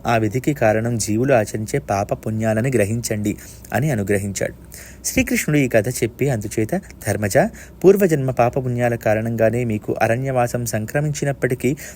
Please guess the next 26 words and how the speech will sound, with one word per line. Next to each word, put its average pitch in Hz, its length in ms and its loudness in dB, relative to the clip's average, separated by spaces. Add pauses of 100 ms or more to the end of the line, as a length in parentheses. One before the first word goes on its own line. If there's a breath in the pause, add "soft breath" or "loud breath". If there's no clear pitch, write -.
(140)
నా 143 80 6
అనుగ్రహం 143 480 4
లభించి 123 440 0
ఈ 180 120 4
అరణ్యంలో 117 500 2
క్షేమంగా 110 540 -2
సుఖంగా 120 500 -2
ఉండగలుగుతున్నారు. 104 760 -2 (460 loud breath)
ఆ 113 120 6
విధి 104 280 2 (100)
చేతనే 151 240 4
కౌరవ 139 500 4
పాండవ 135 380 2
యుద్ధము 123 420 0
జరగక 120 380 -2
తప్పదు. 110 440 -4 (180)
నువ్వు 107 340 0
జూదము 110 540 0
నిమిత్తములే" 110 600 0 (160)
అని 117 140 0
చెప్పాడు. - 440 -4 (680 loud breath)
"అయితే 139 200 6
మా 160 120 2
కర్తవ్యాన్ని 160 680 2
నిర్దేశించు 113 580 0
పరమాత్మ" 104 640 -2